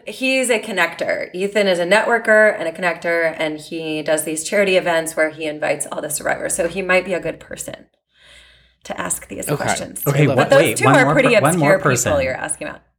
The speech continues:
Speaker 1: Yeah, let's hear who else.
Speaker 3: Yeah, they're very obscure. I have a question about some, <laughs> since you're the spokesperson for all Survivor players who don't go on podcasts. Uh, your
Speaker 1: Perfect.
Speaker 3: dear friend, Natalie Bolton, does she, like, like, wha-, how, what's your read on, like,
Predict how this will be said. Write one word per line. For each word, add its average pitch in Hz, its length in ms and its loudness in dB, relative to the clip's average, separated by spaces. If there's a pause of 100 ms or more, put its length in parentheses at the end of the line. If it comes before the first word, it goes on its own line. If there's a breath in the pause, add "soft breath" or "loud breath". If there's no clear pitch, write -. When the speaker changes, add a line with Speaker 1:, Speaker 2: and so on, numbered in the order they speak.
Speaker 1:
Yeah, 175 260 -10
let's 165 180 -14
hear 180 140 -8
who 165 140 -10
else. - 280 -14
Speaker 3:
Yeah, 95 220 0
they're 110 160 0
very 95 300 -2
obscure. 80 560 -10 (300)
I 131 160 2
have 202 200 0
a 175 60 0
question 95 420 -4
about 80 240 -8
some, 87 220 -8 (140)
<laughs> - 160 -4
since - 520 -2
you're 139 80 4
the 123 100 0
spokesperson 120 680 -2
for 95 280 -4 (680 loud breath)
all 120 160 4
Survivor 101 340 0
players 90 300 -2
who - 80 -6
don't 87 200 -4
go 92 100 -10
on 85 180 -8
podcasts. - 480 -2 (500 loud breath)
Uh, 101 320 0
your 135 540 0
Speaker 1:
Perfect. - 340 -14
Speaker 3:
dear 123 220 0
friend, 87 480 -2
Natalie 107 320 0
Bolton, 87 680 -6 (240 soft breath)
does 151 240 4
she, - 200 -2
like, 117 400 0 (880)
like, 131 340 0
wha-, 180 340 -2
how, 196 240 0
what's 185 280 -2
your 185 120 -2
read 139 260 0
on, 117 220 0
like, 104 320 -4